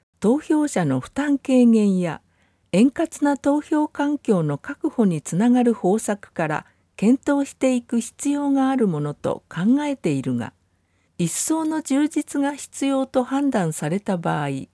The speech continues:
検討する。写真、金田地域交流センター。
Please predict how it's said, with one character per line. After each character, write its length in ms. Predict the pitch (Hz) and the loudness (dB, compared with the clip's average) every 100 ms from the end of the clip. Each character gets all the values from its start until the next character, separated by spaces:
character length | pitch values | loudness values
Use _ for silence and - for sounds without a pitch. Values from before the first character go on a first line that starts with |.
| - | -8
検 260 | 156 185 - | -2 -2 -2
討 200 | 175 147 | -4 -4
す 200 | - 131 | -8 -8
る。 200 | 120 - _ _ _ _ _ _ _ _ _ _ _ _ _ _ _ _ _ _ | -8 -10 _ _ _ _ _ _ _ _ _ _ _ _ _ _ _ _ _ _
写 260 | - 170 156 | -8 -6 -6
真、 460 | - 170 151 180 - _ _ _ _ | -6 -6 -6 -8 -14 _ _ _ _
金 280 | - 302 285 | -4 -2 0
田 160 | 240 147 | 0 -2
地 240 | - 269 | -2 -2
域 260 | 240 165 - | -2 -6 -6
交 220 | - 196 | -2 0
流 200 | 233 226 | 2 0
セ 240 | 214 - 190 | 0 -2 -2
ン 80 | |
タ 200 | 139 - | -2 -10
ー。 160 | 123 127 | -12 -14